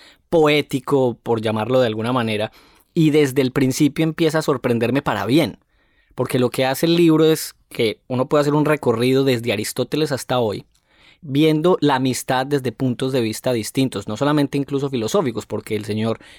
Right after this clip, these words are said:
Nehamas hace análisis desde el arte, por ejemplo, la literatura y demás, y esto me pareció a mí, pues, espectacular. Yo disfruté mucho ese libro, gracias por darme el tiempo para leerlo y por recomendármelo, que ese libro debería estar traducido al español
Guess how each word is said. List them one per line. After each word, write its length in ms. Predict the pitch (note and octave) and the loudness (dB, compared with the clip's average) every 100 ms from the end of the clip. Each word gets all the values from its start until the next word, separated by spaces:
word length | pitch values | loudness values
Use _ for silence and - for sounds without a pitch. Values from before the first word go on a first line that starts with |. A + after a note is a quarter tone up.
| - | -8
Nehamas 460 | B2+ C3+ B2 A2 A2 | -4 -2 -2 -2 -2
hace 340 | G#2+ - B2+ - _ _ _ | -4 -4 -6 -6 _ _ _
análisis 720 | A2 A2 A2+ A#2+ B2+ B2+ A2+ | -4 -2 -2 -2 -2 -4 -4
desde 260 | A2 G#2+ G#2+ | -4 -4 -2
el 100 | A2+ | -2
arte, 320 | C3 - C3+ | -2 -2 -4
por 160 | B2 G#2 | -2 -4
ejemplo, 340 | B2 A#2 A2 | -2 -4 -2
la 80 | G2+ | -4
literatura 520 | G2+ G2+ G2+ - A2+ | -4 -6 -6 -4 -2
y 40 | B2 | 0
demás, 340 | G#2+ A2 - - - | -2 -4 -8 -10 -4
y 80 | D3+ | -2
esto 180 | - | -2
me 100 | D#3+ | -2
pareció 320 | C3+ A2+ A2 A2+ | -2 -4 -4 -4
a 40 | |
mí, 140 | B2 | -4
pues, 220 | A#2 B2 B2 | -4 -6 -6
espectacular. 680 | - G#2+ G2+ A2 G#2 A2 - - - - | -8 -6 -6 -6 -6 -6 -8 -20 -8 0
Yo 80 | |
disfruté 360 | C#3+ D3 C3+ B2+ | 2 2 0 2
mucho 440 | C3+ E3 - E3 - | 4 2 2 0 0
ese 240 | D3+ D#3 | 0 2
libro, 380 | D#3 E3+ E3 E3+ - _ | 4 4 4 0 -4 _
gracias 320 | - B2 A#2+ D3 | -4 -2 -2 -2
por 160 | B2 | -2
darme 220 | A2 G#2+ | 0 -2
el 80 | C3 | -4
tiempo 300 | - A2 B2+ | -2 -4 -4
para 200 | C3 B2 | -2 0
leerlo 460 | B2 C3 A#2 B2+ C3 - - _ | 2 0 0 -4 -6 -10 -20 _
y 120 | B2+ | -8
por 160 | - G#2+ | -6 -6
recomendármelo, 680 | G#2+ G#2+ G2+ G#2+ A#2+ G#2 F#2+ | -6 -6 -4 -2 -2 -4 -4
que 80 | |
ese 140 | G#2+ A#2 | -4 -2
libro 220 | B2 B2+ | 0 2
debería 340 | B2 G#2+ G#2 A2+ | 2 0 -2 -4
estar 280 | - A#2+ - - - _ | -4 -4 -6 -16 -20 _
traducido 800 | - C3 A#2 G#2 B2+ A#2+ B2 C3 _ _ _ | -4 -2 -2 -2 -2 0 0 -2 _ _ _
al 220 | A#2+ A2+ | -4 -2
español 640 | A2 - A2 A2 A2 A#2 | -4 -4 -4 -2 -2 -4